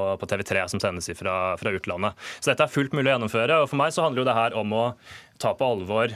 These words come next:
at, eh, altså sekstiåtte prosent av jenter som spurte, som ble spurt i en undersøkelse i regi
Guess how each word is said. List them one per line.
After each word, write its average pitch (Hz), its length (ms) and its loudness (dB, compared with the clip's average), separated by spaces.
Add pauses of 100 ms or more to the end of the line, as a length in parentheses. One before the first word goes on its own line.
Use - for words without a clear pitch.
at, - 480 -4 (160)
eh, 113 260 -4
altså 123 260 -4
sekstiåtte - 800 -6
prosent - 720 -2 (340)
av 131 140 2
jenter 131 520 2 (100)
som 123 220 -2
spurte, 104 600 0
som 110 220 0 (140)
ble 107 120 0
spurt 104 240 -2
i 110 40 0
en 107 140 2
undersøkelse 95 420 -4
i 110 80 -2
regi 104 240 -2